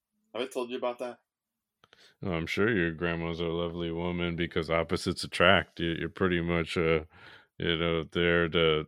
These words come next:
Speaker 2: the opposite of lovely. You are diabolical.
Speaker 1: Right, right. But what makes her a lovely woman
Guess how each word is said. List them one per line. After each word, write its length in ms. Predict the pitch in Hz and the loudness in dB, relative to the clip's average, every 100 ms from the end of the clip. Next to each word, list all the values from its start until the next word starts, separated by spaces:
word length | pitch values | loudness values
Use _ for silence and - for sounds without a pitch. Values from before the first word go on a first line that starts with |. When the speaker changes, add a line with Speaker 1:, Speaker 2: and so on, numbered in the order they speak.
| _ | _
Speaker 2:
the 280 | - 67 85 | -4 -2 0
opposite 560 | 85 95 92 82 87 82 | 2 2 2 0 0 0
of 140 | 76 | -2
lovely. 520 | 80 80 76 80 80 | 2 2 2 0 0
You 160 | 82 82 | 0 0
are 300 | 80 80 80 _ _ _ _ _ _ | -2 -2 -6 _ _ _ _ _ _
diabolical. 800 | - 92 87 78 90 90 - - _ _ _ _ _ _ _ - | 2 4 6 6 4 4 0 -12 _ _ _ _ _ _ _ -2
Speaker 1:
Right, 220 | 110 127 - _ _ _ _ _ | 2 2 0 _ _ _ _ _
right. 140 | 95 - _ _ - - _ - | -6 -6 _ _ -20 -20 _ 2
But 260 | 160 - - _ _ - | 2 2 -8 _ _ -6
what 180 | 107 | -6
makes 340 | 104 117 190 - | -2 -2 -2 0
her 120 | 127 | 0
a 80 | 90 | 0
lovely 340 | 82 76 76 | -2 -4 -6
woman 300 | 71 69 67 | -12 -12 -16